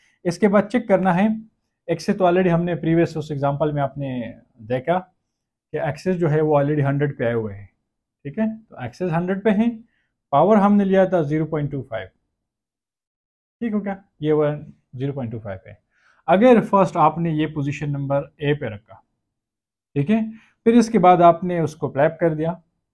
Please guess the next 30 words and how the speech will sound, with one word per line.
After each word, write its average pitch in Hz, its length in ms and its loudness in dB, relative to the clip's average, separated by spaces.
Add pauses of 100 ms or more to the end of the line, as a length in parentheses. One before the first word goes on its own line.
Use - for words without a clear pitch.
(640)
उसको 143 240 -2
चेंज 170 280 -2
कर 180 80 2
दिया, 156 140 0
let's 151 140 -2
suppose 151 320 -2
पोजीशन 131 360 -6
नंबर 127 260 -2
बी 175 180 0
है, 185 200 -2 (600)
और 151 120 4
पोजीशन 214 420 2
नंबर 208 260 8
बी 175 160 2
पे 180 120 4
ये 156 220 4
है 160 240 0 (460)
कि - 40 -4
आपका 165 380 4
specially, 175 720 2 (500)
अ, 131 120 -12
मैं 135 260 -2
इसकी 170 280 -2
जिक्र 135 280 -2
करूँगा, 131 380 -2 (560)
ये 131 540 -6
जो 120 100 -6
क्रॉस 135 400 -2
सेल 131 160 -2
है 139 160 -4